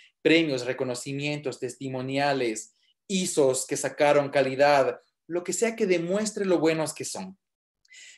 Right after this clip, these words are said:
Pero dice, "bien demostradas". ¿Qué significa esto?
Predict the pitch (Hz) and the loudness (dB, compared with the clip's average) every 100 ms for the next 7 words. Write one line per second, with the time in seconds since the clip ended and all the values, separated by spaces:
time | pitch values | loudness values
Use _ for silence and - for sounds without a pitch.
0 | _ 175 180 196 214 220 - 165 202 254 | _ 2 2 0 -2 -4 -4 -6 -4 -2
1 | 254 240 185 165 190 214 208 117 - 185 | 0 0 0 -2 2 4 4 2 -4 -6
2 | 185 190 180 170 170 165 175 180 175 107 | -4 -4 -4 -4 -2 2 4 2 -2 -10